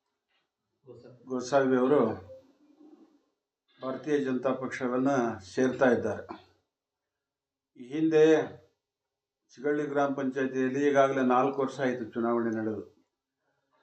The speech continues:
ಹದಿನಾರು ತಿಂಗಳ ಹಿಂದೆ ಇವರು ಅಧ್ಯಕ್ಷರಾಗಿದ್ದರು. ನಾವೆಲ್ಲರೂ ನಮ್ಮ ಆರು ಜನ ಇದ್ದವರು ಅವ್ರಿಗೆ ಬೆಂಬಲ ಕೊಟ್ಕೊಂಡು ಒಳ್ಳೆ ರೀತಿ ಆಡಳಿತ ಮಾಡ್ಕೊಂಡು ಬರ್ತಾ ಇದ್ರು. ಈ ಸಂದರ್ಭದಲ್ಲಿ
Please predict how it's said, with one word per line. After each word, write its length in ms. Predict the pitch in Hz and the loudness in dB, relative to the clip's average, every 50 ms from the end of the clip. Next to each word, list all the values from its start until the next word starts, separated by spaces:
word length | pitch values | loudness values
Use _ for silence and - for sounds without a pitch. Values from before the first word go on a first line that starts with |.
| _ - | _ -12
ಹದಿನಾರು 360 | 123 123 131 139 143 143 135 | -8 -6 -2 0 0 0 -2
ತಿಂಗಳ 280 | - 139 139 135 135 131 | -4 -6 -6 -4 -2 -2
ಹಿಂದೆ 300 | 131 135 143 143 147 135 | -2 0 2 2 2 2
ಇವರು 320 | 131 127 120 120 117 110 | 2 0 0 -2 -2 -2
ಅಧ್ಯಕ್ಷರಾಗಿದ್ದರು. 680 | 113 131 135 135 - 127 123 117 113 117 110 117 139 147 151 151 - - - - - _ _ _ _ _ _ _ _ _ _ _ _ _ - | -2 -2 -4 -4 -2 -2 -2 -2 0 -2 -2 0 0 -2 -2 -4 -8 -14 -20 -20 -20 _ _ _ _ _ _ _ _ _ _ _ _ _ -16
ನಾವೆಲ್ಲರೂ 520 | 123 123 120 127 127 139 147 147 147 147 143 131 120 113 - - - _ _ _ _ _ _ _ _ _ - | -14 -10 -8 -6 -4 0 0 2 4 4 4 4 2 -4 -8 -14 -18 _ _ _ _ _ _ _ _ _ -18
ನಮ್ಮ 260 | 117 123 131 131 139 139 139 139 139 135 127 113 107 - - _ _ _ _ _ _ _ _ _ _ _ _ _ _ _ - | -14 -12 -8 -6 -6 -4 -2 -2 -2 -2 -2 -4 -6 -8 -14 _ _ _ _ _ _ _ _ _ _ _ _ _ _ _ -12
ಆರು 220 | 117 123 127 135 127 131 | -8 -4 -4 -4 -4 -4
ಜನ 140 | 131 131 131 | -4 -2 -2
ಇದ್ದವರು 440 | 131 131 120 113 123 135 135 135 139 135 | 0 -2 -2 -4 -4 -4 -2 -2 0 0
ಅವ್ರಿಗೆ 280 | 131 127 120 117 120 110 | 0 0 -2 -2 -4 -2
ಬೆಂಬಲ 320 | 120 120 120 123 131 131 | -2 0 2 2 2 0
ಕೊಟ್ಕೊಂಡು 460 | 131 131 117 123 127 131 135 135 131 | 0 -2 -6 -6 -4 -4 -4 -2 0
ಒಳ್ಳೆ 220 | 120 120 123 127 127 | 0 0 0 0 0
ರೀತಿ 240 | 123 120 117 127 135 | 0 -2 -2 -2 0
ಆಡಳಿತ 380 | 123 117 113 117 123 117 - 127 | 0 0 0 0 -2 -4 -4 -4
ಮಾಡ್ಕೊಂಡು 440 | 117 113 117 110 - - 120 113 110 110 | -2 -2 -2 -4 -4 -6 -6 -4 -4 -6
ಬರ್ತಾ 200 | 110 - 120 117 | -6 -4 -4 -4
ಇದ್ರು. 320 | 110 101 95 98 110 120 127 - - _ _ _ _ _ _ _ _ _ _ _ _ _ _ - | -4 -4 -6 -8 -10 -12 -12 -14 -20 _ _ _ _ _ _ _ _ _ _ _ _ _ _ -14
ಈ 140 | 131 135 147 | -10 -10 -10
ಸಂದರ್ಭದಲ್ಲಿ 800 | 139 - 143 135 135 151 151 139 135 139 139 147 151 156 156 | -8 -8 -6 -2 0 2 2 2 2 2 2 2 6 6 6